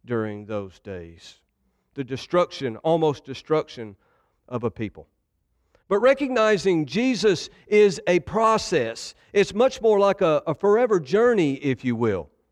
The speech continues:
Recognizing Jesus begins with coming to know him as Savior. Romans chapter ten, verses nine and ten. "If you confess with your mouth Jesus is Lord and believe in your heart that God raised him from the dead, you will be saved."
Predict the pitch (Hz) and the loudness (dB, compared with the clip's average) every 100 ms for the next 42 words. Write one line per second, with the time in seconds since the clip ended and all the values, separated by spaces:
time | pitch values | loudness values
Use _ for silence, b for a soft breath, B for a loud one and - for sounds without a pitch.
0 | _ _ _ - 233 254 247 214 214 185 | _ _ _ 0 2 2 0 2 4 4
1 | 180 160 220 220 190 - 165 139 240 226 | 0 0 -2 0 -2 -2 -4 0 2 2
2 | 170 - b b 180 175 208 247 240 208 | 0 -8 b b 0 2 0 2 0 -2
3 | 185 196 185 202 190 175 - 233 220 143 | 0 2 4 2 2 -2 2 2 2 0
4 | 113 151 220 196 160 - 190 190 160 - | -2 0 0 0 -4 -4 -4 -4 -8 -2
5 | 233 180 147 156 156 135 160 170 165 151 | 0 0 0 -2 -2 -4 0 0 0 -2
6 | - 226 131 B B B 170 254 - 170 | 0 0 0 B B B -2 -2 -2 -2
7 | 226 226 208 196 180 190 175 202 196 151 | 0 0 0 -2 0 0 2 2 2 -2
8 | 139 165 214 170 156 165 135 208 214 165 | -4 -4 -2 -4 -4 -4 0 4 4 4
9 | 151 160 185 226 214 190 170 185 202 165 | 2 2 2 2 0 0 2 2 2 2
10 | 170 190 196 156 190 220 208 196 165 190 | -2 0 0 2 2 2 2 -4 -4 -2
11 | 196 185 160 214 202 151 B B B 160 | -2 -2 2 4 4 0 B B B 2
12 | 262 277 294 277 196 247 240 190 185 214 | 4 4 4 2 0 2 6 6 6 4
13 | 214 - 143 233 240 240 233 240 208 b | 2 -4 -2 0 2 2 0 -2 -6 b
14 | - - 247 214 165 123 95 _ | -12 -2 2 4 4 0 -4 _